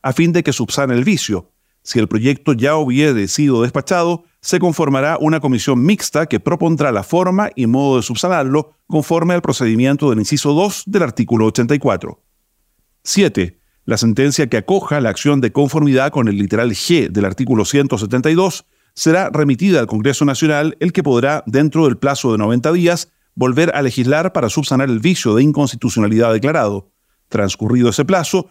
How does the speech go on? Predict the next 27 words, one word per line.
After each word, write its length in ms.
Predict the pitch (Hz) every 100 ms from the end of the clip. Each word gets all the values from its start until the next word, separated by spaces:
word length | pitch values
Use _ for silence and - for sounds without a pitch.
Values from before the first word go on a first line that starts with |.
| _ _
se 180 | -
publicará 400 | 175 165 135 127
la 100 | 139
sentencia 500 | - 110 98 151 156
en 60 | 110
el 60 | 104
Diario 220 | 117 123
Oficial, 540 | 131 160 170 165 170 _ _
momento 460 | 135 151 165 165 165
desde 100 | 151
el 80 |
cual 280 | 143 151 156
el 120 | - 151
precepto 400 | 147 156 - 151
legal 280 | 127 139
declarado 480 | 143 113 113 135 131
inconstitucional 840 | - 151 143 139 151 151 180 143 151
se 140 | - 175
entenderá 560 | 165 156 117 110 113 -
derogado. 640 | 110 139 147 101 95 98
La 100 | -
modificación 760 | 101 104 98 98 98 160 170 175
o 120 | -
sustitución 760 | 92 107 _ 95 98 - 196 147
del 120 | 104
precepto 380 | 98 - 135 131
legal 400 | 147 170 185